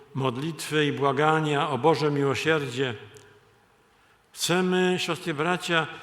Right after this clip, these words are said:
wspólnie dziękować również za trzech kolejnych papieży, którzy jako pielgrzymi wędrowali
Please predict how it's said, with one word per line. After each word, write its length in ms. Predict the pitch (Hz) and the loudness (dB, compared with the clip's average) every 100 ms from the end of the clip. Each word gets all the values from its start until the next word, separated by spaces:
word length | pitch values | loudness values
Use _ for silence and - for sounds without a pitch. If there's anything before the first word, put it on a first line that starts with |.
| - | -12
wspólnie 600 | - - 190 220 202 165 | -12 2 4 6 2 0
dziękować 1000 | 143 147 - 208 196 175 170 202 - - - - _ _ _ _ _ _ _ _ - | 0 -2 0 0 0 2 0 0 -6 -10 -18 -20 _ _ _ _ _ _ _ _ -6
również 380 | 147 180 175 135 | -2 0 0 0
za 360 | 156 160 147 - - - - | 2 2 2 -2 -12 -20 -14
trzech 500 | - - 165 185 - | -8 -2 0 0 -2
kolejnych 540 | - 156 175 175 165 - | 0 2 2 0 -2 0
papieży, 880 | 156 - 151 113 90 90 113 151 160 - - _ _ _ _ _ - - - _ _ | 0 2 0 0 -2 -6 -6 -6 -8 -14 -20 _ _ _ _ _ -20 -20 -20 _ _
którzy 260 | 165 156 180 | -4 -2 -2
jako 360 | 196 208 190 | -2 0 0
pielgrzymi 760 | 180 180 175 123 110 240 220 156 | 0 2 2 2 0 2 2 2
wędrowali 920 | 143 165 156 139 156 180 170 170 165 | 0 0 2 2 6 6 6 0 -2